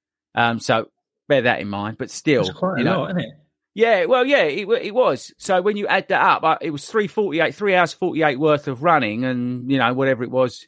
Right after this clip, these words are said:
Speaker 1: walking, which I kinda like on the stats, by the way. But it just shows you that fitness-wise, I must be okay to be able to recover that quick. And I always say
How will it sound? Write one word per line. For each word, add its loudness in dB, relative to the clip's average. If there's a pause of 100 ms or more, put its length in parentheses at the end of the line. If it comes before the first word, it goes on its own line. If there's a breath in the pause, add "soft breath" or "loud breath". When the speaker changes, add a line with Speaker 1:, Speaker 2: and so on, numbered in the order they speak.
(140)
Speaker 1:
walking, -2 (680)
which 0
I 2
kinda 0
like 0
on -10
the -10
stats, -6
by -8
the -6
way. -6
But 2 (960 loud breath)
it -2
just 2
shows 2
you 0
that 0 (460)
fitness-wise, -2
I 4
must 0
be -2
okay -6 (260)
to -8
be 2
able 2
to -8
recover -2
that -2
quick. -10
And 0
I 2
always 0
say 0